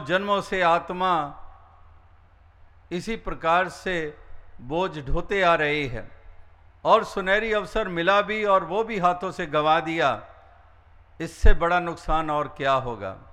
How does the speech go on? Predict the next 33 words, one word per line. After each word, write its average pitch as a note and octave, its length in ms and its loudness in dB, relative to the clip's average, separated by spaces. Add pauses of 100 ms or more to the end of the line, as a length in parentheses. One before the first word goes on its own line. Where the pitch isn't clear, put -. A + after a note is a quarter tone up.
(1400)
बाकी C#3+ 340 -2
तो G3+ 180 -4
सब G#3+ 300 0
कुछ - 180 -4
हो A3+ 120 2
जाता F#3+ 420 2
है, A2 320 -6
निद्रा, F3 380 0
भोजन, E3 460 -2
भोग, D#3+ 380 -2
भय, D#3+ 380 0 (720)
ये G3+ 180 0
पशु G3+ 400 -4
पुरख G3 320 -6
समान, E3+ 640 0 (520)
ज्ञान E3+ 340 2
अधिक D#3+ 400 -6
एक F#3 200 -8
नर E3+ 240 -2
में, F3 320 -8
ज्ञान D#3+ 300 -2
बिना D#3 260 -4
पशु D3+ 380 -6
जान। B2 440 -4 (880)
ये G3 100 2
बाकी E3+ 440 0
सिलसिले A3 480 4
तो A3+ 180 -2
अन्य A3 240 -2
योनियों G#3+ 400 -4
में G#3+ 180 -2
भी F#3 140 -4
थे, A2+ 260 -2